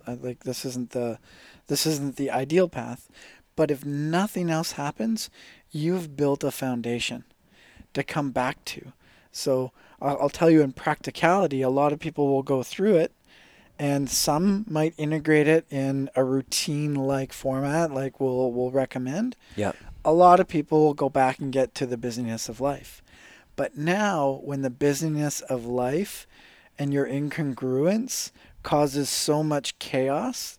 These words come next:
Speaker 1: and so much tension that you're starting to destruct, you've got something to go back to, to be like, "Whoa, what's happening?" And because you've gone through this, you can actually point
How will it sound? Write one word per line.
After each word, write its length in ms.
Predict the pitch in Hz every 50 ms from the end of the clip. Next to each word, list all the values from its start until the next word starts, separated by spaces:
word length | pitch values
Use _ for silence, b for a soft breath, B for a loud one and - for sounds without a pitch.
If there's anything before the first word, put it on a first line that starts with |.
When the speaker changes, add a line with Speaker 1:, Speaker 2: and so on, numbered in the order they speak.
| _ -
Speaker 1:
and 200 | 135 131 135 123
so 240 | - - 156 147
much 260 | 147 151 147 - - - _
tension 560 | - - - 147 151 - - 240 240 226 226 214 B B B B B B
that 140 | - 139 123
you're 100 | 139 139
starting 420 | - - 156 147 143 143 143 139
to 420 | 131 - 143 131 131 127 123 123 -
destruct, 600 | - 131 127 - - - 131 147 233 - - - - _ _ _ _ _ b b b b b b b b b b b b b b
you've 300 | b 160 156 175 196 -
got 200 | - 196 165 -
something 380 | - - 185 156 139 - 156 151
to 80 | 135
go 180 | 131 113 135 123
back 360 | 113 135 131 143 156 - -
to, 320 | - - 131 117 113 127 - b b b b b b
to 100 | b 147
be 140 | 135 135 147
like, 260 | 139 135 131 131 120
"Whoa, 680 | - 131 131 139 147 147 139 127 120 113 107 110 120 - _ _ _ b b b b b
what's 240 | 135 143 143 135 -
happening?" 640 | - 160 160 170 185 - 160 139 123 123 135 147 - B B B B B
And 140 | 160 147 139
because 400 | 143 - - - 180 185 180 196
you've 180 | 185 165 151
gone 260 | - 156 147 139 135
through 300 | 131 - - 180 214 214
this, 340 | 185 151 135 135 135 - - B B B B B B
you 160 | B 170 185
can 140 | - - 175
actually 340 | 170 160 151 - - 135 127
point 520 | - - - - 208 196 180 160 - -